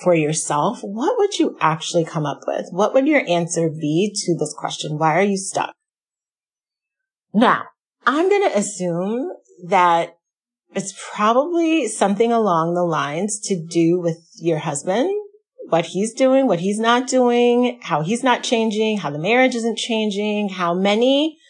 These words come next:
of the circumstances outside of you are the reason that you are stuck. "I want to leave, but I can't leave." Something along those lines. Or, "I want to be happy,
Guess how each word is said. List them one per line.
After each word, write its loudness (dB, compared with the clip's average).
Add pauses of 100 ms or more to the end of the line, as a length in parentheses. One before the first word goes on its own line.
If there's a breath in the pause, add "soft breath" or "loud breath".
(200 soft breath)
of 2
the 2
circumstances -2
outside 0
of 2
you 0
are 2
the 2
reason -2 (420 soft breath)
that 2
you 2
are 2
stuck. -4 (920)
"I -6
want -2
to 4
leave, 2
but 2
I 4
can't 2
leave." -6 (1300)
Something -2
along 2
those -6
lines. -12 (160)
Or, 2
"I 0
want 0
to 0
be -2
happy, 0